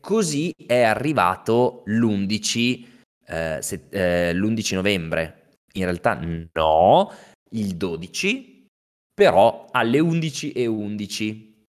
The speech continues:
che ovviamente era un riferimento chiaro al numero della versione. Ma al di là di questo è arrivato a pochissimi utenti americani, beta tester, che nemmeno si sono espressi su Twitter. Io non ho trovato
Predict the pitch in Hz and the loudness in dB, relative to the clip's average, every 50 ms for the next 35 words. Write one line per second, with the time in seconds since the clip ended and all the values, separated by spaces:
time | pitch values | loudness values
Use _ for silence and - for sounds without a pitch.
0 | _ _ _ - - 123 117 117 - - - - - _ - - 101 107 117 113 | _ _ _ -4 -2 0 0 0 0 -4 -6 -12 -20 _ -8 -4 -2 0 0 0
1 | 101 95 98 101 92 95 - 87 90 - 87 90 87 87 87 80 - - 90 92 | 0 -2 -2 -4 -4 -4 -4 -4 -4 -2 -2 -2 0 0 0 -2 -2 -4 -6 -6
2 | 95 90 - 98 92 92 92 92 - - - - 90 87 87 87 87 87 82 82 | -6 -6 -6 -4 -6 -4 -4 -6 -6 -8 -6 -2 0 2 2 4 2 2 2 0
3 | 85 92 95 92 87 85 85 87 85 82 90 85 - - - 87 82 78 78 76 | -4 -4 -2 0 0 2 2 2 2 2 0 -2 -2 -2 -2 -2 -2 -2 -4 -8
4 | - - _ _ _ _ _ - 160 160 160 160 170 190 156 240 143 143 139 104 | -10 -14 _ _ _ _ _ -2 0 0 0 2 2 2 4 4 4 4 4 4
5 | 92 - - - 107 - - 143 139 139 147 170 156 110 104 113 - 131 127 - | 4 2 0 0 0 2 4 6 6 6 6 6 4 4 2 2 2 2 2 2
6 | - 104 - - - - - 135 135 135 - - - - 110 107 110 110 107 - | 0 -4 -8 -8 -12 -10 -8 -8 -8 -8 -8 -10 -8 -6 -4 -4 -2 -4 -4 -6
7 | 117 - - 117 113 117 120 117 104 107 98 98 98 95 92 - 107 107 113 113 | -6 -4 -2 0 0 0 0 -2 0 0 0 2 0 -2 -2 -2 0 0 2 0
8 | 117 113 104 92 95 92 - 87 - - 101 107 104 95 - - 113 107 95 - | 0 0 -2 -2 -2 -4 -4 -6 -4 0 0 0 0 -2 -2 0 0 0 -2 -2
9 | - 110 101 92 80 104 110 107 107 107 110 117 123 123 120 117 110 - 101 - | -4 -4 -4 -4 -4 -6 -6 -6 -4 -4 -2 -2 -2 -2 -2 -4 -4 -6 -8 -8
10 | - 101 98 90 - - - 117 107 107 107 - 110 101 101 92 - 113 113 104 | -8 -6 -6 -8 -8 -6 -2 -2 0 0 -2 -6 -10 -12 -12 -8 -4 -2 -2 -2
11 | 107 - 101 101 104 107 104 101 104 107 104 107 101 101 104 104 - 110 101 - | 0 0 0 2 2 0 0 0 -2 -2 -2 -2 0 0 0 0 2 0 -2 -2